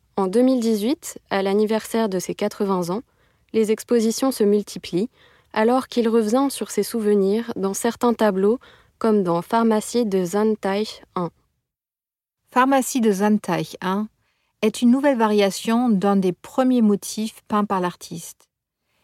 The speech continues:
Speaker 2: Il s'agit d'une vue d'un chemin, dans la forêt près d'un étang, bordé de sable et situé tout près de sa maison d'enfance à Deutsch Baslitz en Saxe.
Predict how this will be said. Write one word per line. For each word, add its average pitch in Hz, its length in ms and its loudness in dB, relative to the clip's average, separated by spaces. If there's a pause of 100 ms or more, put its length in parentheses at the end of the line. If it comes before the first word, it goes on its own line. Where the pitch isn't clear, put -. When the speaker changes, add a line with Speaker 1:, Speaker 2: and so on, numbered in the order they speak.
(120)
Speaker 2:
Il 220 100 0
s'agit 226 400 2
d'une 208 220 4
vue 196 380 -2 (140)
d'un 170 180 0
chemin, 175 500 -2 (320)
dans 196 180 2
la 220 140 4
forêt 240 480 2
près 185 300 -4
d'un 170 180 -2
étang, 220 440 -2 (400)
bordé 214 320 4
de 190 80 2
sable 190 520 -2 (300)
et 208 80 4
situé 233 580 -2
tout - 180 -6
près - 300 -2
de 233 60 0
sa 208 220 -2
maison 196 320 2
d'enfance 202 580 0
à 185 100 -4
Deutsch 190 320 -4
Baslitz 180 520 -4
en 190 140 -4
Saxe. - 600 -12